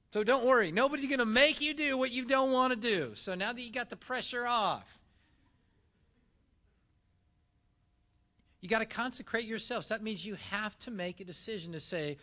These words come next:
"All right, God, here's my life. Yes, I make myself available for you to use me.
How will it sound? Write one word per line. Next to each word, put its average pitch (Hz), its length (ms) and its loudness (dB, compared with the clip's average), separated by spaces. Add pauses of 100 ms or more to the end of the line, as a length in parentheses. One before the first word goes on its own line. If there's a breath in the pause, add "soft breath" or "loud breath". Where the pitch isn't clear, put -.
(160 soft breath)
"All 170 80 -4
right, 165 220 -2
God, 139 240 -2
here's 156 260 -12
my 156 160 -6
life. 101 500 -14
Yes, 135 360 -10 (240 soft breath)
I 156 160 -6
make 147 280 -8
myself 196 440 -4
available 135 680 -4 (280 soft breath)
for 147 220 -8
you 151 480 -6 (340 soft breath)
to 156 120 -12
use 127 340 -10
me. 101 220 -12